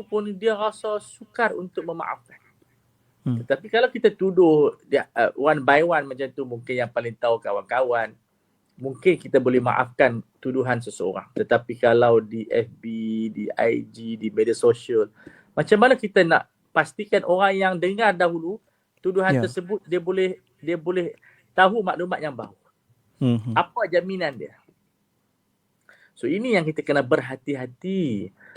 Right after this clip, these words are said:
Speaker 1: Sebab tulisan kita ini lebih berisiko daripada mulut kita. Tulisan ini sangat berbahaya sebab dia kekal. "Man kataba qarra." Tulis ni kekal. Kalau mulut ni mungkinlah dihilang begitu, kita pun lupa.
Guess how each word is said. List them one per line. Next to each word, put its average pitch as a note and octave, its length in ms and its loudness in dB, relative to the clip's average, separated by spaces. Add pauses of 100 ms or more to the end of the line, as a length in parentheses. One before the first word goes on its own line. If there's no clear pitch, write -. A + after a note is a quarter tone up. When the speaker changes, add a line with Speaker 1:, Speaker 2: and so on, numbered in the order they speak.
(140)
Speaker 1:
Sebab C3 400 4
tulisan E3 400 4
kita D#3+ 360 2
ini F3 320 -2
lebih D#3+ 320 2
berisiko F3+ 800 2
daripada D#3+ 520 2
mulut E3+ 440 0
kita. D#3+ 320 -6 (1040)
Tulisan D#3 400 4
ini F3 320 -2
sangat E3+ 360 2
berbahaya D#3 760 0
sebab C#3 400 -2
dia D#3 160 -4
kekal. D3+ 400 0
"Man C#3 240 -6
kataba D#3 560 0
qarra." C#3 480 -2 (160)
Tulis G3+ 240 0
ni A3 80 -6
kekal. F3 400 -4 (400)
Kalau F3 240 2
mulut F3+ 240 4
ni A3 160 0
mungkinlah A3 400 2
dihilang E3 680 4
begitu, E3 280 -14
kita F3+ 240 -6
pun F#3+ 240 -10
lupa. C3 320 -6